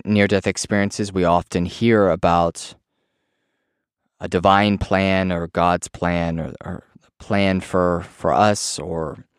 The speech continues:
why we incarnate, that perhaps it's some kind of school, that Earth is like classes, and there,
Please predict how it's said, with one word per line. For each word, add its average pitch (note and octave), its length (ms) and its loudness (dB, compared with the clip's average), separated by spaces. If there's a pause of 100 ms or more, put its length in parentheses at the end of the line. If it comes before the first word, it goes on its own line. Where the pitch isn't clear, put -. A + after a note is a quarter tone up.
(360)
why G2+ 360 4
we G#2 160 2
incarnate, F#2+ 880 0
that - 300 -14 (460)
perhaps - 360 -4
it's - 160 -10
some F2 160 -2
kind D#2+ 260 -4
of C2+ 100 -8
school, A#2 720 4
that E2+ 180 -4 (380)
Earth - 220 -12
is D2+ 140 -12
like - 160 -14
classes, A2+ 540 0
and F2+ 160 -4
there, F#2 200 -4